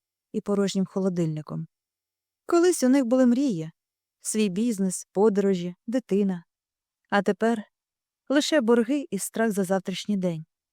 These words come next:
Усе змінилося, коли Андрій втратив роботу. Він довго тримався, шукав підробітки, але щоразу чув:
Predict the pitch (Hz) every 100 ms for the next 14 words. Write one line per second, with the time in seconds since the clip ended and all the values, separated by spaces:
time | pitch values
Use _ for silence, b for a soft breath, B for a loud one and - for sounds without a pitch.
0 | _ _ _ _ _ _ - 220 240 214
1 | 214 220 247 208 - 196 202 208 202 202
2 | 247 226 - 202 208 208 214 196 175 160
3 | 151 - _ _ _ _ - 214 220 208
4 | 240 208 190 196 202 220 - - 175 _
5 | _ - - 285 302 - 208 208 196 247
6 | - 196 - _ _ _ _ 240 240 226
7 | 247 240 233 247 - 185 165